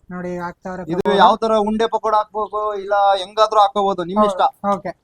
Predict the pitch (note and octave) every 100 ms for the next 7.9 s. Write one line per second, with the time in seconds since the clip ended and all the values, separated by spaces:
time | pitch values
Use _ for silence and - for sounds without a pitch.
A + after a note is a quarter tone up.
0 | E3 G3 G#3+ G#3+ G#3 F#3+ G#3 G#3+ G#3+ G#3
1 | G3+ G#3 G#3 G#3 - G3 D#3+ G#3+ G#3+ G#3
2 | G3 G3 F3 G3 G#3+ G3+ F3+ G#3+ A3 _
3 | A3 G#3+ F#3+ F#3+ A3+ G#3+ G#3+ G#3 G#3+ G3
4 | G3 A#3 A3 A3+ F3+ E3+ G3 G#3 D3+ -
5 | G3+ G#3 F#3+ - _ _ C#3 F#3 G#3+ A3
6 | G#3 G#3 G3 G#3 G#3+ G3+ G3 F#3 F#3 -
7 | F3 - - G#3 G#3 F#3+ F3 F3 E3+